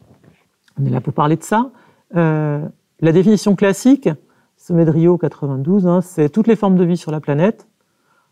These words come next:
avec plusieurs dimensions. La dimension diversité génétique, diversité des espèces, donc c'est diversité génétique au sein des espèces et entre les espèces, diversité des espèces, diversité des écosystèmes.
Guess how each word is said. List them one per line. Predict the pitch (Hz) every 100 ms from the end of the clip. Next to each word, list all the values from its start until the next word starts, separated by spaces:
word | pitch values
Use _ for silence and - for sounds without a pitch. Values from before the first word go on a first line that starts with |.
| _ _
avec | 151 151 156
plusieurs | 196 180 156
dimensions. | 151 139 - 190 208 226
La | 202 175
dimension | 170 160 - 143 139 135 226 _ _ _
diversité | 160 175 165 165
génétique, | 160 143 143 233 240
diversité | 196 185 - 185 175
des | 175
espèces, | 170 - 202 240 - 156 _ _ _ _ -
donc | 143
c'est | -
diversité | 151 170 165 170
génétique | 170 160 165 _ -
au | 196
sein | 185 165
des | 160 151
espèces | 147 - 151 139 -
et | 156 147
entre | 135 -
les | 127 127
espèces, | 127 180 202 - _ _ _ -
diversité | 160 165 170 156 156
des | 135 185 175
espèces, | 165 196 208 196
diversité | 160 160 - 165 202
des | 175 170
écosystèmes. | 170 156 151 - -